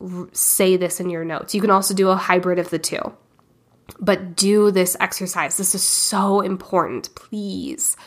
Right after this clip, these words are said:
So, step three, rewrite 'em.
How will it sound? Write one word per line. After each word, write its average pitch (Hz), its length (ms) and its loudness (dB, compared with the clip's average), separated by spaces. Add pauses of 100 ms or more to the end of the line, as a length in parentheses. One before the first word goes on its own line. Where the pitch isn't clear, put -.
(280)
So, - 400 4 (440)
step - 280 -6
three, 349 340 -4 (920)
rewrite 285 560 0
'em. - 220 -8